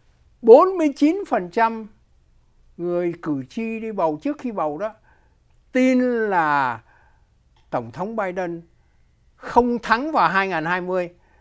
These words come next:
và bốn mươi chín phần trăm tin là ông thắng, nghĩa là cũng ngang nhau, tương đối. Vì vậy thành ra cái đánh giá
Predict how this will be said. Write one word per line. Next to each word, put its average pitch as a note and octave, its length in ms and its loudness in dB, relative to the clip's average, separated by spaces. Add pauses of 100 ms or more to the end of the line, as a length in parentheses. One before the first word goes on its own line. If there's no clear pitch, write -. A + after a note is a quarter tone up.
(260)
và D#3 380 0
bốn A#3+ 280 4 (120)
mươi C#4 180 4
chín D#4+ 320 2
phần E3+ 220 -2
trăm G3 340 0 (800)
tin B3+ 240 6
là F3 540 2
ông F#3+ 200 -4
thắng, G#3+ 200 0
nghĩa F4 120 -4
là C#4+ 140 2
cũng D#4 260 -2
ngang D4+ 220 2
nhau, D4+ 300 2 (240)
tương C#4 280 4
đối. C#4+ 220 2
Vì B3+ 140 -2
vậy F#3+ 300 0
thành G3+ 200 -2
ra A3+ 180 -4 (460)
cái B3+ 120 0
đánh C#4 280 -2
giá D4 360 -2